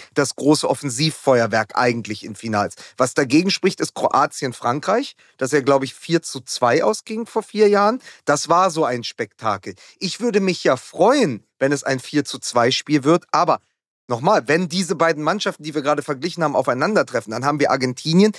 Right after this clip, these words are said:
die im Schnitt fünf Torschüsse zugelassen haben in diesem Turnier. Und auf der anderen Seite die, die Franzosen, wo die Hälfte der Mannschaft nicht über der Mittellinie spielen darf. Und Griezmann spielt auch Sechser. Das sind ja zwei defensiv eingestellte Mannschaften mit vielen Defensivkünstlern auf dem Platz.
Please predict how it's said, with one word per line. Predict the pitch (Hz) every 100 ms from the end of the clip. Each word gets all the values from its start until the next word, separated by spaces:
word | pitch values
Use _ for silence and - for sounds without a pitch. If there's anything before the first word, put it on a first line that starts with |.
| - -
die | 151
im | 143
Schnitt | 165 170 - _
fünf | - 185 202 - -
Torschüsse | 156 151 - 185 -
zugelassen | - 208 180 185 185 185
haben | 180 190
in | 185
diesem | 170 170 180
Turnier. | 185 185 208 285 - - -
Und |
auf | 160 -
der | 165
anderen | 147 180 185
Seite | 180 185 196 - _ -
die, | 190
die | 175
Franzosen, | 156 165 151 151 185 180
wo |
die | 165
Hälfte | 143 175 165
der | 165
Mannschaft | 156 165 269
nicht | 165
über | 151 156
der | 156
Mittellinie | 175 170 143 127
spielen | 117 - 120 113
darf. | 113 123 - -
Und | 151 139
Griezmann | 165 156 160 156
spielt | - 147
auch | 156 175
Sechser. | 120 113 - 107 - - -
Das | 143 139
sind | 185
ja | 185
zwei | - 156
defensiv | 135 160 147 117 214 - -
eingestellte | 170 196 196 - -
Mannschaften | 151 151 196 202 -
mit | 156 -
vielen | - 180 220 165
Defensivkünstlern | 185 - 131 175 - 190 185 180 160
auf | 120
dem | 135 120
Platz. | - 123 -